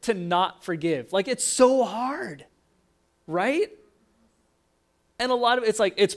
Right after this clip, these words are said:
pride, it's hurt. And the crazy thing about forgiveness is, I was really thinking about this. If you, if you, if you put yourself in a bullseye, right,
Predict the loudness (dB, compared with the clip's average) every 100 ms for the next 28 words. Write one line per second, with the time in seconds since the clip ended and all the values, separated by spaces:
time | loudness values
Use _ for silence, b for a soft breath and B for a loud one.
0 | -10 -12 -2 0 0 -2 -4 -6 -14 _
1 | _ _ _ _ -4 -4 -10 -8 -6 -6
2 | -10 -14 -18 _ _ _ _ _ _ 0
3 | 2 2 2 2 -2 -2 0 0 -4 -2
4 | -2 -2 -4 -4 -8 b b b 0 4
5 | 4 4 2 0 0 -2 -2 -2 -4 -4
6 | -12 _ _ _ _ _ _ _ _ _
7 | -10 -8 -2 -2 0 -2 -4 B B _
8 | _ _ -4 -2 -2 -4 -4 -4 -4 -2
9 | 4 4 4 -4 -4 2 2 2 0 -2
10 | 0 2 2 0